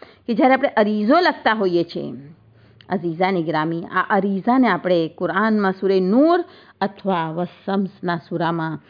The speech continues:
અરી-, સુ-, સૂરાના અંદર, એટલે કે એ સૂરો આપણે કુરાનમાં નીકાળે છે, સૂરે નૂર અથવા વસમ્સ, અને અરીઝો જે આપણે લખ્યો છે ઇમામે ઝમાનાને,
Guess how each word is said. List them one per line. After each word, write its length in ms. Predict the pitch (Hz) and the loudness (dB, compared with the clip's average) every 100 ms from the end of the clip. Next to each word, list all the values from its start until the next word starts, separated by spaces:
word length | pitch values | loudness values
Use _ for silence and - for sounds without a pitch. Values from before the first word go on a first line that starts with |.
| - - - | -20 -12 0
અરી-, 280 | 196 202 - _ _ _ - | 0 0 -6 _ _ _ -14
સુ-, 120 | 190 - | -10 -2
સૂરાના 400 | 196 202 196 190 | 0 2 2 0
અંદર, 380 | 196 220 165 - | 2 2 2 -2
એટલે 220 | 185 185 | -4 -2
કે 180 | 233 269 262 - - _ - | 0 0 0 -10 -20 _ 0
એ 160 | 233 277 | 2 2
સૂરો 280 | 233 220 | 2 4
આપણે 260 | 247 220 240 | 4 4 0
કુરાનમાં 420 | 233 202 202 240 | 0 0 0 0
નીકાળે 320 | 214 196 220 | 0 0 -2
છે, 120 | 262 294 | -2 -2
સૂરે 240 | 233 220 | 2 2
નૂર 220 | 208 247 | 4 2
અથવા 220 | 220 226 | 2 0
વસમ્સ, 460 | 190 180 - 247 349 - - _ _ - | 0 -2 0 0 0 -4 -20 _ _ 0
અને 180 | 233 254 | 0 0
અરીઝો 600 | - 196 202 214 254 320 | -2 0 2 2 2 2
જે 100 | 339 | 2
આપણે 200 | 277 240 | 4 4
લખ્યો 340 | 185 - 240 | 4 4 4
છે 100 | 226 | 4
ઇમામે 280 | 190 175 175 | 2 0 0
ઝમાનાને, 560 | 170 156 151 139 - | 0 0 -2 -6 -8